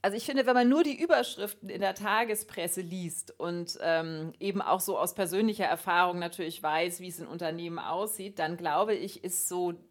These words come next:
jemand, den du da ausbildest, wirklich, das ist fast schade, dass die drei Jahre brauchen, bis sie fertig sind, ne?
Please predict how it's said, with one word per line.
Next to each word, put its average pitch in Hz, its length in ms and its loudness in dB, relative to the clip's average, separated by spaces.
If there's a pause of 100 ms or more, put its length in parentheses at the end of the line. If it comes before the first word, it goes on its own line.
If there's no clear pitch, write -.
(280)
jemand, 185 560 -2
den 185 160 -2
du 190 160 -8
da 185 260 4
ausbildest, 208 840 -2
wirklich, 190 500 -6 (220)
das 214 100 0
ist 240 80 6
fast 240 260 8
schade, 262 340 4
dass 185 140 2
die 202 100 -8
drei 180 200 -2
Jahre 185 240 4
brauchen, 208 320 2
bis 196 120 -4
sie 185 60 -8
fertig 233 280 -2
sind, 165 180 -8
ne? 190 140 -6